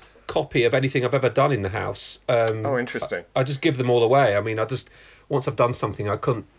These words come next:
Speaker 1: uh, you know, even to the point when I've been given, when I've done something for a book and they'll send me the layouts to read for, uh, errors, I won't even read them.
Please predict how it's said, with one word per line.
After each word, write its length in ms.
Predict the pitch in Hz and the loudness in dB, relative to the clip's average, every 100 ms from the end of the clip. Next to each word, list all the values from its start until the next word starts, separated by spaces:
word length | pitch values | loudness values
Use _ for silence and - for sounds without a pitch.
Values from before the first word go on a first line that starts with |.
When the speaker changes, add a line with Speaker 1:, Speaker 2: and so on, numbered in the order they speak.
| - | -10
Speaker 1:
uh, 160 | 123 135 143 | -8 -4 -2
you 60 | |
know, 120 | 127 - | -2 0
even 240 | 185 175 | 0 0
to 80 | 147 | -2
the 100 | 160 | -2
point 380 | - 156 143 - | 2 2 2 2
when 160 | 143 | 2
I've 80 | 135 | 2
been 140 | 139 131 | 0 0
given, 380 | 143 127 120 107 _ - - _ _ | 2 2 0 -8 _ -20 -20 _ _
when 160 | - 135 | -4 -2
I've 140 | 127 | 0
done 160 | - 123 | 0 0
something 320 | 143 123 120 | -2 -4 -4
for 100 | 104 | 0
a 60 | 110 | 2
book 320 | 120 110 - | 2 2 0
and 100 | 113 | -4
they'll 80 | 117 | -2
send 300 | - 123 117 | 0 0 0
me 80 | 113 | -2
the 100 | 110 | 2
layouts 460 | 113 110 101 104 | 2 2 2 0
to 100 | - | -4
read 280 | 107 117 107 | -2 -2 -2
for, 100 | 107 - - | -6 -8 -4
uh, 100 | 120 | -2
errors, 380 | - 127 110 95 | 0 2 2 0
I 20 | |
won't 200 | 123 147 | 2 2
even 180 | 120 110 | 2 -2
read 260 | 113 139 139 | 0 0 0
them. 240 | 85 82 | -4 -6